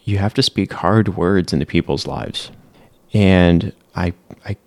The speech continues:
care about this congregation, and when I write, I, I, I see faces in the congregation, and, and I know I'm gonna look at those faces on Sunday, and,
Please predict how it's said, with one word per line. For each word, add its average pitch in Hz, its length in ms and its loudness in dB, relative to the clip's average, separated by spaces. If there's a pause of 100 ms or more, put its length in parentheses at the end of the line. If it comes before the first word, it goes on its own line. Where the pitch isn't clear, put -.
(260)
care 92 240 0
about 90 240 0
this 85 160 -4
congregation, 87 840 -2
and 80 380 -4
when 85 140 -2
I 82 100 0
write, 85 400 0
I, 76 100 -2
I, - 320 -8
I 82 60 -4
see 87 500 -4
faces - 800 -2 (220)
in 85 140 -2
the 78 80 -2
congregation, 80 640 -4
and, 78 220 -4
and 80 120 -4
I 80 60 -2
know 85 180 0
I'm 82 100 0
gonna 80 120 -2
look 82 200 -2
at 87 80 -4
those 80 180 -2
faces - 400 -6
on 76 140 -6
Sunday, 80 500 -2
and, 76 180 2